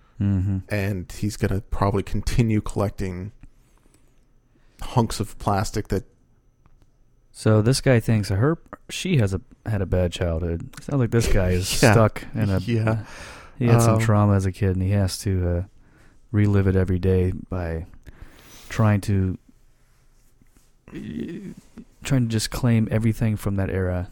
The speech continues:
Speaker 1: to himself.
Speaker 2: Sure. Yeah. It's his.
Speaker 1: Uh,
Speaker 2: Yeah.
Speaker 1: yeah, and he needs,
Speaker 2: Yeah.
Speaker 1: it needs to be, he's clearly stuck in that time for whatever reason.
Speaker 2: Oh,
Speaker 1: So
Speaker 2: yeah.
Speaker 1: cool.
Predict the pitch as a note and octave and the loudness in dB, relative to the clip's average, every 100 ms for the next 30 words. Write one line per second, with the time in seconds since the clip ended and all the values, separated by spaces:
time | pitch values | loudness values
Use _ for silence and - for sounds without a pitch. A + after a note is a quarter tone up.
0 | - - - - B2 A2 G2 - F#2+ E2+ | -14 -20 -20 -8 -4 -2 -2 -4 -4 -2
1 | - - F#3+ - - - - - G2+ - | 8 8 8 0 -6 -8 -8 -6 -8 -6
2 | G#2 - - A2+ A2+ G2+ - G#2 G#2+ - | -2 4 8 8 6 0 -2 -2 -2 -2
3 | G#2 G2 F2+ G2 G2 F2+ - F#2+ G2 - | 0 2 2 0 -2 -4 -4 -4 -4 -4
4 | F#2+ F#2 F2+ F2+ - _ - - G#2+ - | -4 -2 -2 -4 -8 _ -16 -4 -2 2
5 | A2+ G2 - G2 - F#2 F2 - F2 F2+ | 2 0 -2 -4 -2 -6 -6 -6 -6 -6
6 | E2 - - - D2+ F#2 E2 - F2 - | -6 -6 -8 -8 -8 -8 -8 -6 -6 -8
7 | - - - - - - - - - - | -12 -16 -18 -20 -20 -20 -20 -20 -8 4
8 | A#3 - | 4 4